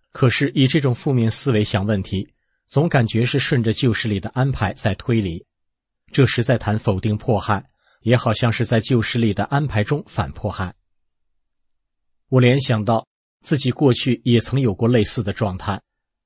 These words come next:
还受到过其他有类似状态同修的强烈干扰，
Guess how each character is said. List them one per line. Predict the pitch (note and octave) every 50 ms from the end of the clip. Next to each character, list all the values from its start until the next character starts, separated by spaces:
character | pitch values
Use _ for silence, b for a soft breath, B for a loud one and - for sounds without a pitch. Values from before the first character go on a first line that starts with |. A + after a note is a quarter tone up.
| _ _ _
还 | _ - A#2+ B2+
受 | - - E3 B2+
到 | A#2+ G#2+
过 | - A#2 A2 - -
其 | - - C3
他 | B2 C3+ C#3
有 | C3 A2 G#2+
类 | B2 C3 A#2+ G#2+
似 | - - - A2+
状 | - - E3 C3 A2
态 | G2 - A2 G#2
同 | - - - G2+ A2
修 | - - C#3+ C#3
的 | C3 G#2
强 | - - - - G2 G#2+
烈 | A#2 G#2 F2
干 | - A2+ G2+ G2+
扰， | G2+ F#2 E2 -